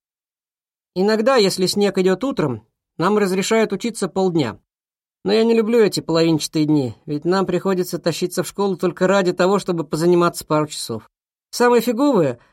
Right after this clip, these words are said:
это когда учителя смотрят прогноз погоды и заранее решают, что завтра мы будем учиться только полдня. В половинчатые дни расписание занятий остаётся прежним, просто всё сокращается наполовину. Это касается и наказаний.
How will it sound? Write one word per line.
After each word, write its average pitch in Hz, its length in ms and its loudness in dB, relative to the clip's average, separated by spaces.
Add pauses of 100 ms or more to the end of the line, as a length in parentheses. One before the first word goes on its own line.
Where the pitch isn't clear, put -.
(160)
это 147 140 -6
когда 202 300 2
учителя 214 440 2
смотрят 190 440 -2
прогноз 190 340 0
погоды 202 420 2
и 160 40 2
заранее 185 420 2
решают, 160 380 -2
что - 160 -6
завтра 170 480 -2 (280)
мы 170 140 2
будем 175 260 4
учиться 254 340 -4
только 180 240 -4
полдня. 120 480 -4 (460)
В - 120 -20
половинчатые 202 580 0
дни 220 300 2 (280)
расписание 180 600 -2
занятий 196 380 0
остаётся 180 460 0
прежним, 151 460 0 (400)
просто 170 580 0
всё 185 180 -2
сокращается 175 640 -2
наполовину. 123 500 -6 (320)
Это - 160 -6
касается 214 480 -2
и - 20 2
наказаний. 147 640 -2